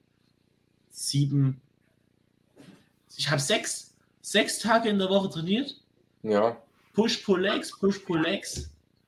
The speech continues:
Speaker 1: Und hab nach sechs, sieben Wochen Deload gemacht. Und ich hab so wirklich so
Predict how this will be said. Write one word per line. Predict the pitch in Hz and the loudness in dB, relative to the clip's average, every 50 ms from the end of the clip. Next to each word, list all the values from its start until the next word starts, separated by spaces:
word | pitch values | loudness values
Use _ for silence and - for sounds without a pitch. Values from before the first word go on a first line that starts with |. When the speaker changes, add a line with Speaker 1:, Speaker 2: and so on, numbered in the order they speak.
| _ _ _ _ _ _ _ _ _ | _ _ _ _ _ _ _ _ _
Speaker 1:
Und | - 165 160 160 147 135 - - _ _ _ - | 0 0 2 2 0 -2 -4 -8 _ _ _ -2
hab | 156 170 - - - - _ - | 0 0 0 -2 -4 -14 _ -2
nach | 147 147 147 139 - - - - | 2 2 2 2 0 -6 -10 -8
sechs, | 143 - 151 151 - - - | -6 -4 -4 -4 -4 -6 -6
sieben | - 165 160 147 143 135 135 | -6 -6 -4 -4 -4 -2 -2
Wochen | 160 165 160 165 147 127 120 | -2 -2 0 2 0 0 2
Deload | 135 147 139 139 131 139 | 2 2 4 2 2 0
gemacht. | - 110 107 104 98 - - - - _ _ _ _ _ _ _ _ _ _ _ _ _ _ _ _ _ _ _ _ _ | -2 -4 -2 -2 -4 -4 -8 -14 -20 _ _ _ _ _ _ _ _ _ _ _ _ _ _ _ _ _ _ _ _ _
Und | - 117 - | -10 -8 -4
ich | - - - - | -2 -2 -2 -2
hab | - - | -4 -6
so | - - - - | -8 -8 -10 -12
wirklich | - - - - - - | -16 -16 -6 -4 -2 -2
so | - - - 92 | -2 -4 -10 -16